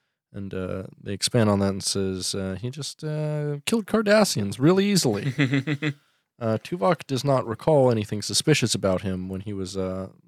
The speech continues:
Speaker 1: stationed with them as a spy, but Chakotay assures him that all, that around comrades, he was a quiet and unassuming Betazoid.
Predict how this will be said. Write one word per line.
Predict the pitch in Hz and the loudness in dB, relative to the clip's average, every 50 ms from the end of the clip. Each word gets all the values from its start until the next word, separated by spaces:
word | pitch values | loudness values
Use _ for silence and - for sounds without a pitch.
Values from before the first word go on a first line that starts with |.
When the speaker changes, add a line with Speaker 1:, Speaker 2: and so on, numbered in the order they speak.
| _ _ | _ _
Speaker 1:
stationed | - - - - 113 107 98 - 107 98 | -16 -14 -8 -4 -4 -4 -4 -6 -10 -10
with | 110 101 - - | -10 -10 -8 -4
them | - 98 95 92 | -4 -4 -2 -4
as | 90 - | -6 -6
a | - | -4
spy, | - - - - 160 156 127 104 98 98 98 | -4 -4 -2 0 2 4 4 6 4 4 2
but | 98 107 101 | 0 -2 -4
Chakotay | - - 123 - - 165 165 - 143 120 | -4 -6 -6 -2 -2 0 0 2 0 0
assures | 104 - - - 208 190 151 120 - - | 0 -2 -2 -2 0 2 2 2 2 2
him | 101 95 92 92 92 92 _ _ _ _ _ _ _ _ _ - | 0 0 0 0 -4 -8 _ _ _ _ _ _ _ _ _ -2
that | 117 113 110 - _ | 2 2 2 2 _
all, | - 120 131 160 175 170 165 165 160 151 139 135 - - _ _ - | 0 2 2 2 2 2 0 -2 -4 -6 -8 -10 -14 -20 _ _ -8
that | - 117 131 | 0 2 4
around | 127 135 147 160 160 - | 4 6 4 4 2 0
comrades, | - - 202 196 151 110 98 95 98 98 95 - | 0 0 2 2 4 2 2 2 0 0 -2 -2
he | - - 135 127 | -2 -2 0 0
was | 123 120 110 110 | 2 2 2 0
a | 113 | -2
quiet | 104 - - 147 143 143 139 - | -6 -4 0 0 2 2 0 -2
and | - 110 - - - | -4 -10 -10 -8 -6
unassuming | 110 104 104 - - - 101 98 104 107 107 | -4 -4 -4 -4 -4 -4 -4 -4 -4 -4 -2
Betazoid. | 110 143 165 147 101 - 98 - - - - | 2 4 4 6 4 2 2 -4 -10 -14 -20